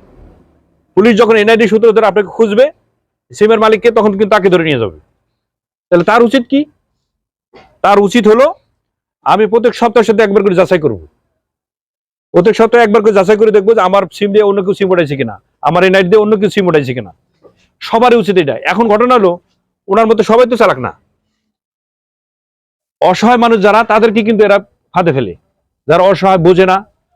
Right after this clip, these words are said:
গরিব মানুষ, ওনার মতো ব-, বয়স্ক মানুষ, ওই যে ব-, বয়স্ক ভাতা খান,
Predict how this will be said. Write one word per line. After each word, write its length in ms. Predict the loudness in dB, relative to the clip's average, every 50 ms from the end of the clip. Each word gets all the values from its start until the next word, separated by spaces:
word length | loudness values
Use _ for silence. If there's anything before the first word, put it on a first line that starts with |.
| _ _ -2 0
গরিব 180 | 2 2 2
মানুষ, 280 | 0 0 0 0 0 0
ওনার 200 | 0 0 0 0
মতো 180 | 0 -2 -4
ব-, 260 | -4 -4 -2 -2 -2 0
বয়স্ক 320 | 2 0 0 0 0 -4
মানুষ, 400 | -2 -2 0 0 -2 -4 -4 _ _ _ _ _ _ _ _ _ _ _ _ -12
ওই 160 | -4 -2 2 2
যে 180 | 2 2 2
ব-, 360 | -2 -4 -12 -12 -12 -12 -12 -8
বয়স্ক 280 | -2 -2 -2 0 0 0
ভাতা 220 | 0 0 0 -2
খান, 400 | -2 -2 -2 -2 -2 -2 -6 -14